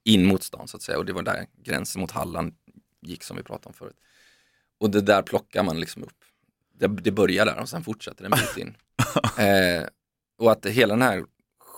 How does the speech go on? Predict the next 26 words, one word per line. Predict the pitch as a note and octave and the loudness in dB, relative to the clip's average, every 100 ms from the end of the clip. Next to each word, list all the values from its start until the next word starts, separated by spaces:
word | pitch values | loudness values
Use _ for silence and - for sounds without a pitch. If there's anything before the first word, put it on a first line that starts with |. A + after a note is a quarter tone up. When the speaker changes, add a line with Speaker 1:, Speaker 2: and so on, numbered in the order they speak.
| - - _ _ _ | -20 -20 _ _ _
Speaker 1:
genren | A2 F#2 G#2 A2+ A2+ | -2 0 2 4 4
mer | G#2+ G#2 | 2 0
eller | G#2 | -4
mindre, | G#2 G#2 G2+ F#2+ - _ _ | -6 -6 -2 -2 -4 _ _
ja, | B2 C#3 | -2 2
det | C#3 | 4
är, | B2+ | 6
ja, | G2 G#2 | 4 4
det | A2 | 4
är | C3 | 6
helt | C3 - _ - | 4 0 _ -4
knäppt | C3 - | -4 -2
när | - | 0
man | A#2+ | 2
tänker | A#2+ C#3+ G#3 | 4 4 4
på | A#2 | 4
det. | A2+ | 6
För | C#3+ | 4
det, | D3 G#3+ - - | 4 -2 -8 -4
Speaker 2:
<laughs> | |
Speaker 1:
för | C#3 | 0
det | D3 | 4
var | D3+ D3 | 6 6
liksom | C#3+ C#3+ | 4 2
en | |
jävligt, | C3+ A#2 | 2 2